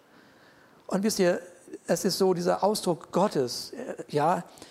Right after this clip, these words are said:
wird uns von dem, äh, äh, Propheten Jesaja im Alten Testament, der, der lässt uns so in das Herz Gottes blicken. Da sagt Gott, „Ich war zu erreichen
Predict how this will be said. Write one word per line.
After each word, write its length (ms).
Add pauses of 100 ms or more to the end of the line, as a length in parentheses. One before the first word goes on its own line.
(180)
wird 140
uns 160
von 120
dem, 260
äh, 80 (280)
äh, 140
Propheten 540
Jesaja 580
im 140
Alten 280
Testament, 720 (200)
der, 140
der 240
lässt 260
uns 140
so 100
in 60
das 200
Herz 280
Gottes 320
blicken. 320
Da 100
sagt 240
Gott, 160 (300)
„Ich 340
war 300
zu 260
erreichen 720